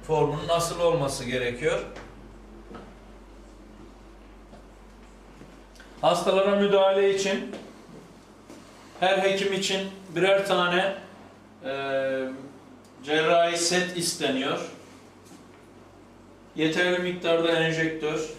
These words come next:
E K G cihazı çalışır durumda olması gerekiyor.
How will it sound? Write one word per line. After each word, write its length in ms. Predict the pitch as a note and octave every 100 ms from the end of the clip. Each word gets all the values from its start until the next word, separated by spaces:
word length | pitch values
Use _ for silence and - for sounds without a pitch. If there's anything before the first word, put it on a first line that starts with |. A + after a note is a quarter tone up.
| - - - - - - - - - - -
E 260 | D3+ E3+ E3+
K 220 | F3 E3+
G 300 | E3+ E3+ E3+
cihazı 640 | E3 D3+ C#3+ C#3 D#3 D#3+ - - - - - - - - - - - - - -
çalışır 540 | D3 D3 D#3 E3+ D#3+
durumda 300 | D3+ D3 C3+
olması 400 | C3 C3 C3 -
gerekiyor. 540 | C3+ C3+ C3+ C3+ D#3